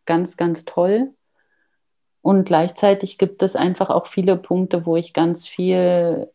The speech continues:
zweifle an diesem Arbeitsmodell, an dem, wie, äh, man als selbstständige, selbstständig arbeitende Person in diesem Land strukturell schon oft benachteiligt wird.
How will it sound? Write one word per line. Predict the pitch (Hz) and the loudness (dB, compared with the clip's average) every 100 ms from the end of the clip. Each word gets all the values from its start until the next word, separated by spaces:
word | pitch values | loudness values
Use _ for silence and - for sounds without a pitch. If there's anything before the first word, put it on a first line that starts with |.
| _ | _
zweifle | - 165 170 226 - 247 254 285 - _ _ _ _ _ - | -2 4 4 4 2 2 4 2 -2 _ _ _ _ _ -4
an | 180 190 185 | 0 2 2
diesem | 185 185 185 185 185 185 185 _ _ _ | 0 0 0 0 -2 -4 -6 _ _ _
Arbeitsmodell, | 156 175 220 220 214 208 196 196 202 - | 0 2 2 0 -2 0 4 4 2 0
an | 180 175 | -2 0
dem, | 180 180 175 | 0 0 0
wie, | 180 175 165 | 0 0 -2
äh, | 175 175 160 | -2 -2 -2
man | 180 175 | -4 -4
als | 160 170 - | -4 -6 0
selbstständige, | 170 180 - 190 190 190 185 185 180 180 170 | 0 0 -4 0 0 0 0 0 0 -2 -4
selbstständig | - 180 - 190 190 - | -2 -2 0 0 0 -2
arbeitende | 175 180 180 - 180 180 | 0 2 2 0 0 -2
Person | - 170 175 190 170 | -2 -2 0 2 2
in | 175 | 0
diesem | 170 175 165 | -2 -4 -2
Land | 165 165 175 - _ _ | 0 0 -2 -6 _ _
strukturell | - - 208 - 180 175 196 220 226 208 - - - _ _ - | -4 2 2 4 4 6 8 8 6 2 -4 -16 -20 _ _ -20
schon | - 214 202 | -2 2 4
oft | 165 196 - | 4 2 2
benachteiligt | 180 156 208 - 247 240 247 247 | 2 2 -2 -2 0 2 0 -2
wird. | 214 247 262 - | 2 2 2 -4